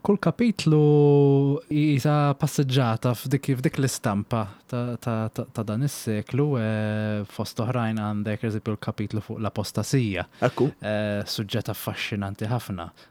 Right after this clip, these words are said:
Speaker 1: Da-, dan nies qed jaqilbu r-reliġjon b'ċerta frekwenza ġieli,
Speaker 2: <laughs> Ija.
Speaker 1: eh, minn Islam għal Kristjaneżmu, l-Kristjaneżmu lu-, lu-, lura l-Islam u viċeversa. Ehm, il-kapitlu dwar sħaħar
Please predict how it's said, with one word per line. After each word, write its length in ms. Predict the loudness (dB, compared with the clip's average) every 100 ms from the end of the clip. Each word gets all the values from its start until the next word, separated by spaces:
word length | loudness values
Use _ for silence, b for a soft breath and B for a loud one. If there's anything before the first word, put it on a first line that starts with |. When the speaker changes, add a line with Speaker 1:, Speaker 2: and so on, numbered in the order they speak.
| _
Speaker 1:
Da-, 160 | -10 -4
dan 240 | -2 0
nies 160 | -2 -2
qed 220 | -4 -6
jaqilbu 320 | -8 -6 -4
r-reliġjon 720 | -2 -2 -2 -4 -2 0 0 -2 -6 -14 -14
b'ċerta 500 | -14 -6 -6 -4 -4
frekwenza 640 | -2 -2 0 0 2 2
ġieli, 400 | 2 0 2 2 2
Speaker 2:
<laughs> 20 |
Ija. 240 | 0 -2
Speaker 1:
eh, 600 | 0 2 2 2 2 2 2
minn 240 | 2 2
Islam 320 | 0 0 2
għal 160 | 0 0
Kristjaneżmu, 640 | -4 0 2 2 2 0
l-Kristjaneżmu 640 | -2 -4 -2 0 0 -2 -2
lu-, 200 | -2 -2
lu-, 340 | -2 -2 -2
lura 300 | -4 -4 -4
l-Islam 640 | -2 -2 -2 -2 0 0 -2
u 80 | -4
viċeversa. 720 | -4 -4 -2 -2 -2 -2 -2 -2 B B B B
Ehm, 520 | -4 0 0 0 -2 -4
il-kapitlu 1120 | -2 -2 0 0 0 0 2 4 4 2 0
dwar 420 | 0 2 2 0
sħaħar 640 | -4 -2 2 2 4 2